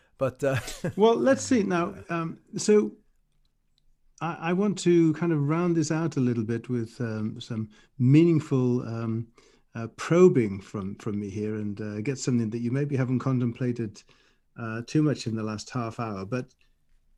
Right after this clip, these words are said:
Speaker 2: where do you see yourself in the next ten years?
Speaker 1: Gosh.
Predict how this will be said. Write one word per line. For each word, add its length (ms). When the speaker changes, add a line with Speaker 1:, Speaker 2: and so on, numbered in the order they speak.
Speaker 2:
where 260
do 80
you 100
see 240
yourself 460
in 80
the 80
next 300
ten 200
years? 420
Speaker 1:
Gosh. 480